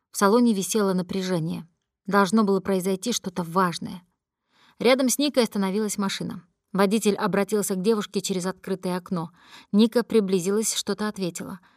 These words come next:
Наконец она обошла машину и забралась на пассажирское сиденье. "Как? Что она делает? Зачем?" Мне стало за неё страшно, бешено застучало сердце. Машина тронулась, мы последовали за ней.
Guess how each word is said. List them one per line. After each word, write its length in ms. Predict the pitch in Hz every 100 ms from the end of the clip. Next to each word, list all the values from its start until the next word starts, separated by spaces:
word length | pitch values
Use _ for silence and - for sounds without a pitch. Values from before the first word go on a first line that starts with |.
| _ 190
Наконец 460 | 185 220 254 262
она 180 | 202 196
обошла 340 | 175 180 - 180
машину 420 | 180 - 247 233
и 180 | - 196
забралась 560 | 202 190 185 214 -
на 200 | 226 196
пассажирское 640 | 185 - 185 190 170 - 190
сиденье. 560 | 185 175 165 170 175 - _ _ _
"Как? 260 | - 240 196 _ -
Что 220 | - 240
она 120 | 277
делает? 360 | 233 185 185 - _
Зачем?" 480 | - 240 - 262 190 _ _ _ - - 190
Мне 100 | 185
стало 260 | 220 196
за 140 | 170 190
неё 200 | 190 180
страшно, 440 | 262 262 - 175
бешено 460 | 170 240 - 202 175
застучало 520 | 185 214 - 220 214
сердце. 460 | - 196 - - _ _ _ _ _ -
Машина 380 | 196 233 202
тронулась, 540 | 185 233 240 233 226 -
мы 160 | 208 202
последовали 480 | 202 - 180 185 185
за 120 | 196
ней. 320 | 185 208